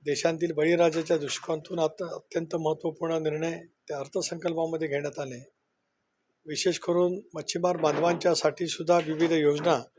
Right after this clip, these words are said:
भारत सरकारने त्या ठिकाणी नव्याने अंतर्भूत करत मच्छीमार व्यावसायिकांना, मच्छीमार उत्पादक बांधवांना सुद्धा न्याय देण्याचा प्रयत्न त्या माध्यमातून त्या ठिकाणी झाला. महिलांच्यासाठी सुद्धा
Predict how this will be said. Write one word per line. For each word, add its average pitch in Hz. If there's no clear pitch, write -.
भारत 147
सरकारने 170
त्या 160
ठिकाणी 160
नव्याने 151
अंतर्भूत 156
करत 151
मच्छीमार 175
व्यावसायिकांना, 170
मच्छीमार 160
उत्पादक 160
बांधवांना 160
सुद्धा 156
न्याय 156
देण्याचा 170
प्रयत्न 160
त्या 156
माध्यमातून 156
त्या 151
ठिकाणी 143
झाला. 131
महिलांच्यासाठी 175
सुद्धा 170